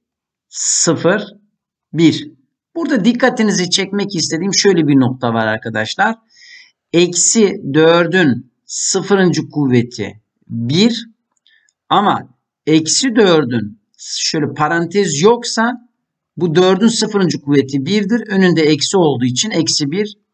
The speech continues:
Buna dikkat etmenizde fayda var. Sıfır üzeri sıfır belirsizdir. Evet, bir sayının bütün kuvvetleri birdir. Tam sayı kuvvetleri. Çift kuvveti eksi birin çift kuvveti artı bir,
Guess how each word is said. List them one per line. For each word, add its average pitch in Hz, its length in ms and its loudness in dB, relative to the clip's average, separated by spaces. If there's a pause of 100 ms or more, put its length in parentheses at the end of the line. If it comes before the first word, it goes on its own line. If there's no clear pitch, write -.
(160)
Buna 170 420 0
dikkat 151 500 -6
etmenizde 143 600 -2
fayda 143 400 -2
var. 170 180 -2 (280)
Sıfır 180 420 -4
üzeri 123 280 0
sıfır 165 480 -6
belirsizdir. 123 680 -4 (720)
Evet, 175 240 -2 (200)
bir 262 260 4
sayının 214 640 0
bütün 247 380 -2
kuvvetleri 160 720 0 (220)
birdir. 156 480 0
Tam 147 220 0
sayı 131 280 -4
kuvvetleri. 120 460 -4 (100)
Çift - 480 -2
kuvveti 165 420 -2
eksi 160 440 -4
birin 123 500 0 (520)
çift - 300 -4
kuvveti 127 380 0
artı 143 480 -2
bir, 214 320 -6